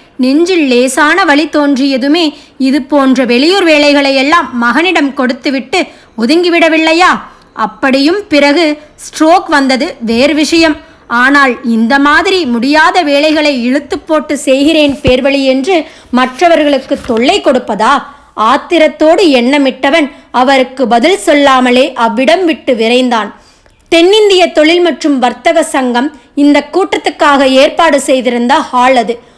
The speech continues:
அளவில் பெரியது. பெரிய அளவில் கலை நிகழ்ச்சிகள் நடத்துவதற்காக கட்டப்பட்டது. ரசிகர்களை வெளியிலிருந்தே பிரித்து உள்ளே அனுப்பி கட்டணங்களுக்கு ஏற்றபடி அமர வைக்க வசதியாக அங்கங்கே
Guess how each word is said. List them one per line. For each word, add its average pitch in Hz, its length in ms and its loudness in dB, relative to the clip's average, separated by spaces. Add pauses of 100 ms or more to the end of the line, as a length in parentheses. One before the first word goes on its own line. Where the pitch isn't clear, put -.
(140)
அளவில் 294 500 0
பெரியது. 262 560 0 (400)
பெரிய 381 380 2
அளவில் 294 460 2
கலை 277 280 0
நிகழ்ச்சிகள் 294 580 -2
நடத்துவதற்காக 254 920 -2
கட்டப்பட்டது. 269 800 -4 (340)
ரசிகர்களை 330 800 2
வெளியிலிருந்தே 302 880 2
பிரித்து 302 500 -2 (220)
உள்ளே 349 360 0
அனுப்பி 277 580 -2
கட்டணங்களுக்கு 370 800 0
ஏற்றபடி 277 720 0
அமர 302 420 0
வைக்க 269 340 0
வசதியாக 285 800 0 (300)
அங்கங்கே 302 640 0